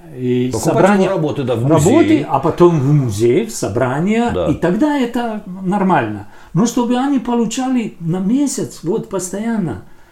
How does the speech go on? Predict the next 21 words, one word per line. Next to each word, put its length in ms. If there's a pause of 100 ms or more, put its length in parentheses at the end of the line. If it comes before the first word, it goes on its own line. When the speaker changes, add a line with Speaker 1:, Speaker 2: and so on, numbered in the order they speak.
(360)
Speaker 1:
это 260
и 120
против 460
логики 640
этого, 720 (680)
э, 260
как 220
бы, 240 (440)
э, 340
дикого 680
си-, 280
дикой, 380
этой 340
дикой 460
системы 460
неолиберализма. 1600
Speaker 2:
Мгм. 400
Speaker 1:
Почему, 880 (760)
а, 520 (360)
одну 540
профессию 800